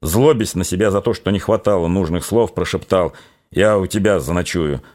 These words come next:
С своими поругался. "У тебя как, тесно?" "Ну да я где-нибудь.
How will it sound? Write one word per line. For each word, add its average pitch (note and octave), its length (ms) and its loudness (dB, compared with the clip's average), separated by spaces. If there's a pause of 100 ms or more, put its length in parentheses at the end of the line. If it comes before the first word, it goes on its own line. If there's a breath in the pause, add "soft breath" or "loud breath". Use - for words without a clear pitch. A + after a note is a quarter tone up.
(220 soft breath)
С - 100 -14
своими G#2 440 2
поругался. E2+ 720 -2 (320 soft breath)
"У - 60 -10
тебя G2+ 200 0
как, - 540 -2 (100)
тесно?" F#2+ 540 0 (380)
"Ну B2 120 2
да A#2+ 100 2
я G#2 200 2
где-нибудь. F2 760 -2